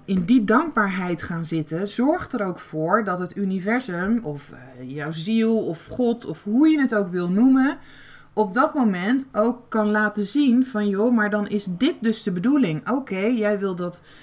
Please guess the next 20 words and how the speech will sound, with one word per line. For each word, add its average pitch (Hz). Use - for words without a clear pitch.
dit, 208
hè, 214
gaat -
gebeuren. 311
Je 185
bent 165
er 165
ook 170
dankbaar 247
voor. 214
Je 190
gaat 170
ervan 180
uit 226
dat 165
dat 165
ook 160
gewoon 165
gaat 170
gebeuren. 277